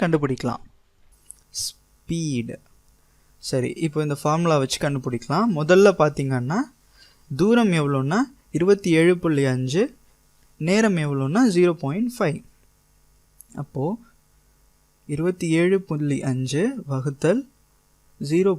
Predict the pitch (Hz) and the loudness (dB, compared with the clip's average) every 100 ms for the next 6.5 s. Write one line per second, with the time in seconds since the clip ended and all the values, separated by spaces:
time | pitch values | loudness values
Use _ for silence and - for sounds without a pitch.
0 | 143 127 190 302 190 185 127 131 143 _ | 0 0 0 -2 -2 -2 -2 -6 -10 _
1 | _ 190 190 180 208 208 196 190 180 165 | _ 4 4 6 4 4 2 2 0 0
2 | 156 151 160 147 139 175 220 214 180 139 | 0 0 2 4 4 4 4 4 0 0
3 | 123 131 170 226 160 180 220 214 180 175 | -2 -2 -2 -2 0 2 2 2 2 4
4 | 202 196 175 160 143 139 135 127 185 254 | 4 2 -2 -2 -4 -4 -4 0 0 0
5 | - 139 185 226 226 220 226 180 226 233 | 0 0 2 6 6 4 2 2 4 4
6 | 180 160 220 151 | 4 4 2 0